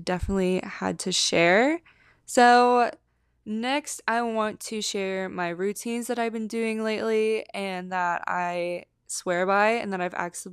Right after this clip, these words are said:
absolutely have been loving. So firstly, I wanna share how I ice roll in the morning and then I use red light at night.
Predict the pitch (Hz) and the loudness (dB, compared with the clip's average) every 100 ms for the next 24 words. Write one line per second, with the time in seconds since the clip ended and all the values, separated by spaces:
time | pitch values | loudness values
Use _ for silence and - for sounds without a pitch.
0 | - - 190 - 202 180 185 185 185 175 | -14 -8 -8 -6 -4 -2 -4 -4 -6 -6
1 | 170 170 160 - 165 175 208 285 311 339 | -4 -4 -6 -8 -2 2 4 4 2 0
2 | 349 _ _ _ _ _ - - _ _ | -4 _ _ _ _ _ -20 -20 _ _
3 | - - 226 226 214 208 - - - - | -8 4 6 8 6 2 -6 -20 -20 -8
4 | - 302 - 294 294 294 294 302 - _ | -2 0 0 -2 0 -2 -4 -10 -20 _
5 | 214 220 226 220 202 190 190 185 190 185 | -6 -4 -4 -2 0 2 2 0 -2 -2
6 | 180 170 175 165 - 190 202 - 202 202 | -2 -2 -2 -4 -2 -2 -2 -6 -2 0
7 | 196 202 - 170 160 170 196 240 254 247 | 2 0 -4 -6 -6 -4 -4 -4 -4 -6
8 | 247 - - 190 190 180 175 175 190 180 | -8 -8 -6 -2 -2 -2 -2 -2 -2 0
9 | 170 170 160 - _ _ - 180 175 165 | 0 -2 -8 -12 _ _ -16 -4 2 2
10 | 170 175 170 170 - 170 160 151 - - | 4 2 4 2 -2 -4 -4 -4 -6 -12
11 | - - | -18 -18